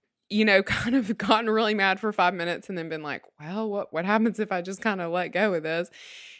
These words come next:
And then you get around these people and you realize they don't have malice in their hearts.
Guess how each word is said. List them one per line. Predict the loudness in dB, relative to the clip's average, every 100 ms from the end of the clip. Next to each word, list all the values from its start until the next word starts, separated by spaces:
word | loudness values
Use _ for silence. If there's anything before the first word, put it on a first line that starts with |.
| _
And | 0 2
then | 4 4
you | 4
get | 4 4
around | 4 4 2
these | 0 0
people | -2 -2 0 0 0 2
and | 4
you | 6 4
realize | 4 4 4 6 6 4 0 -12 -20 _ _
they | 0 4 6
don't | 6 4
have | 4 2 4
malice | 6 6 6 2 0
in | -4
their | -4
hearts. | -2 0 2 0 -4 -8 -20 -20